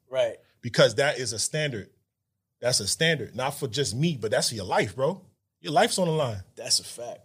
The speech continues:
Speaker 2: You know what I mean? You out here running around willy-nilly and you got your truck bleeding down the road, you damage, you damaging the other, other equipment. Nonetheless, you about to cause, uh, uh, harm to somebody else on the road.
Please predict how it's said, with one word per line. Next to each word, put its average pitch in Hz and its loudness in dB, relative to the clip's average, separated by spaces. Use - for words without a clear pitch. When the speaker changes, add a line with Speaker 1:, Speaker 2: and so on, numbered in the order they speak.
Speaker 2:
You 117 -8
know 143 2
what 147 4
I 160 2
mean? 170 2
You 202 4
out 190 4
here 180 0
running 180 0
around 175 0
willy-nilly 180 2
and 160 -2
you 180 -6
got 170 2
your 156 -6
truck - 0
bleeding 185 2
down 180 4
the 175 0
road, 202 4
you 160 -6
damage, 160 4
you 165 -6
damaging 170 4
the 143 -2
other, 165 6
other 160 6
equipment. 156 0
Nonetheless, 160 2
you 165 -10
about 160 -2
to 151 -2
cause, - -2
uh, 135 -2
uh, 131 -2
harm 160 -2
to 160 -2
somebody 165 -2
else 160 -4
on 165 -8
the 185 -12
road. 220 -10